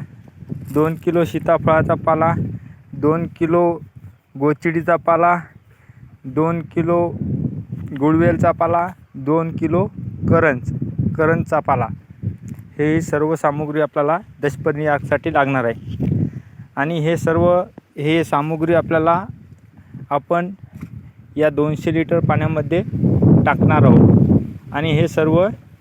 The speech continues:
तीस दिवस असंच सावलीमध्ये आंबवणार आहोत.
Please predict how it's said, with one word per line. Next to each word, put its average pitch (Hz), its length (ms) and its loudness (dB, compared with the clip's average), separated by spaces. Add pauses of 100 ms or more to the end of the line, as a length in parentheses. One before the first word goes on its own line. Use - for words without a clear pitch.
(1200)
तीस 202 200 2
दिवस 180 360 4 (840)
असंच 196 400 0 (1600)
सावलीमध्ये 160 600 2
आंबवणार 156 520 2
आहोत. 123 200 0